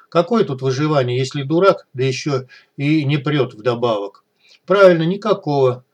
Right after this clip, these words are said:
Кстати, везучим дуракам проще, так как жизнь снисходительна к убогим, и, как говорит снайпер, им всегда везёт. А вот шибко умным, наоборот. А, как он же говорит,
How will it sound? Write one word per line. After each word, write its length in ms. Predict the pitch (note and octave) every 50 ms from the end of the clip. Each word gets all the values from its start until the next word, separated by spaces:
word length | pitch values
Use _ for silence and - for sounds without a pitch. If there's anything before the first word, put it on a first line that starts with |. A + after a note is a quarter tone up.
| _ _ _
Кстати, 680 | - - - F#3+ F#3+ F#3+ - F#3+ G3 F#3 F3 E3 D#3
везучим 500 | C#3 D#3+ F3 D#3+ F#3+ F#3 F#3 - F3+ E3+
дуракам 420 | D#3+ F3 F3+ F3 F3 G3 F#3 F3 F3
проще, 520 | - F3+ G3 E3+ C3+ - - - G#2+ G2 _ _ _ _ _ _ _ _ _ _ -
так 200 | - D3+ D3+ -
как 280 | - D#3+ C#3 B2+ - _ _ - - - _
жизнь 280 | - B2+ D3+ F3 E3 -
снисходительна 800 | - - E3 C#3 - - E3 D#3 D3+ D3+ F#3 F3 - C#3 C3+ C3
к 100 | B2+ -
убогим, 560 | C#3 C3+ C3 C3+ C#3+ C3 A#2 A2+ A2 - - _ _ _ _ -
и, 80 | C3 B2+
как 220 | - D#3+ D3+ C3+
говорит 320 | B2+ C#3+ D3 D3 D3 -
снайпер, 460 | - - F#3+ G3+ G3 F#3+ - B2+ - -
им 200 | - E3 D#3+ D3+
всегда 400 | - - D3+ C#3 C#3+ D3 C#3 C3
везёт. 400 | B2 C#3 C#3 B2+ B2+ A2+ G2+ - _ _ _ _
А 100 | - C3
вот 120 | D3 D#3 -
шибко 300 | - F#3+ F#3+ F#3+ - F#3
умным, 440 | F3 - G#3 A3 G#3+ F3+ C#3 B2 B2+
наоборот. 520 | C#3 D3 D3 E3 D3+ C3 A#2+ A2 G#2 - _ _ _ _ _ _ _ _ _ _ _ -
А, 380 | D3+ D3 D3+ D3+ D#3 D3+ D3+ D3
как 360 | - G3 G3 F#3+ F#3+ - -
он 160 | F#3+ F#3+ F3+
же 300 | D#3+ C3 D#3 F3 F3 F3
говорит, 600 | E3 D3+ D3+ E3+ F3 F#3 F#3+ G3+ A3+ A3+ A3+ _